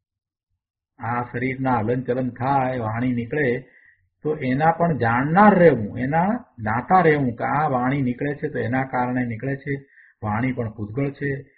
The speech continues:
એનાથી જુદો હું ભગવાન આત્મા છું, એનો હું કરનારો નથી, એનો હું કરતા નથી. એવી જ્ઞાનીની દ્રષ્ટિ હોય છે. એટલે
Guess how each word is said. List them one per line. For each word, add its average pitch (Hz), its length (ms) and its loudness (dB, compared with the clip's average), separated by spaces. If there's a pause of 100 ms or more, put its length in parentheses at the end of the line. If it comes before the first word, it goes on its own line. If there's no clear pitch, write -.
(160)
એનાથી 123 480 -2
જુદો 107 300 -2
હું 127 180 0
ભગવાન 113 400 -2
આત્મા 147 400 0
છું, 104 220 -12 (1200)
એનો 131 280 0
હું 123 200 -2
કરનારો 131 500 -2
નથી, 120 360 -6 (600)
એનો 113 200 -2
હું 131 240 -2
કરતા 156 400 -2
નથી. 123 340 -6 (2000)
એવી 214 300 2
જ્ઞાનીની 156 580 2
દ્રષ્ટિ 120 320 -4
હોય 98 220 -6
છે. - 140 -18 (580)
એટલે 170 300 -2